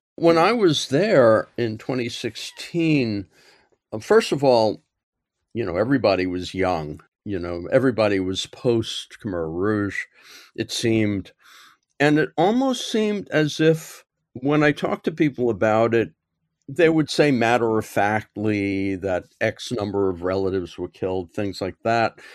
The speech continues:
But it almost felt like they treated it as this ancient, weird gap in history that they couldn't quite get their hands around it. And the best thing to do was kind of pretend it wasn't there, if that makes sense.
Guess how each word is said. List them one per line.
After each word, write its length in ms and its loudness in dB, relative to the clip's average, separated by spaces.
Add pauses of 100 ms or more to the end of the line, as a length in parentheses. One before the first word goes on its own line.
(340)
But 140 6
it 220 2
almost 500 0
felt 300 -2
like 240 0
they 260 0 (100)
treated 640 -2
it 240 0 (220)
as 600 0
this 480 -4 (340)
ancient, 640 0 (100)
weird 680 0 (180)
gap 500 -2 (140)
in 180 -2
history 760 -4 (220)
that 300 2
they 120 2
couldn't 320 0
quite 520 -4 (440)
get 280 0
their 220 2
hands 440 -2
around 480 0
it. 140 -2
And 100 0
the 60 2
best 360 2
thing 200 -4
to 120 -2
do 240 0
was 280 -4
kind 260 -4
of 140 -6
pretend 440 -6
it 100 -2
wasn't 500 -6
there, 400 0
if 100 -12
that 240 -4
makes 320 -10
sense. 460 -18